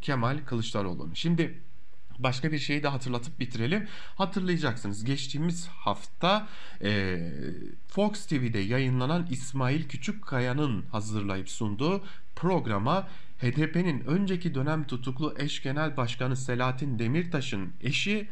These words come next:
Başak Demirtaş katılmıştı. Tabii o tarih yedi Ekim'e denk gelmişti. Yedi Ekim'de malum,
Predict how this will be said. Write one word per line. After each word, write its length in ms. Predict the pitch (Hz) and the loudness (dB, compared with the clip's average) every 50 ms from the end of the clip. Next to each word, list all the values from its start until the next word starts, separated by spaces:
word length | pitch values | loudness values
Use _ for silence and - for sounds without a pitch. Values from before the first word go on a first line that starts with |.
| - - - - | -4 -2 -2 0
Başak 500 | 117 135 180 196 - - 185 185 180 - | 2 2 2 2 2 0 0 0 0 0
Demirtaş 460 | 156 143 139 127 131 - 87 87 - | 0 2 2 0 0 0 0 0 0
katılmıştı. 680 | - - - - - 60 53 57 - - - 87 80 - - - - - - - - | 0 0 -2 -2 -2 -2 -2 -2 -2 -2 -2 -2 -2 -2 -2 -2 -2 -2 -2 -2 -2
Tabii 240 | 160 135 107 85 76 - - - - - - | -2 -2 0 -2 -2 -2 -2 -2 -2 -2 0
o 160 | - 185 165 - | 0 0 2 2
tarih 300 | 156 139 151 185 175 151 | 4 4 4 4 4 4
yedi 240 | 147 135 139 170 | 4 4 6 6
Ekim'e 340 | 156 131 127 120 117 98 85 | 4 4 4 2 0 0 2
denk 220 | 92 87 85 - - | 0 0 0 0 0
gelmişti. 420 | 92 82 85 85 85 - - 208 | 0 0 0 0 0 0 0 0
Yedi 280 | 180 131 110 113 131 135 | 0 2 2 2 2 2
Ekim'de 360 | 117 110 - 120 127 151 160 | 2 2 0 0 0 0 0
malum, 520 | 147 117 120 127 113 104 117 151 185 175 | 2 2 2 2 2 2 2 2 2 0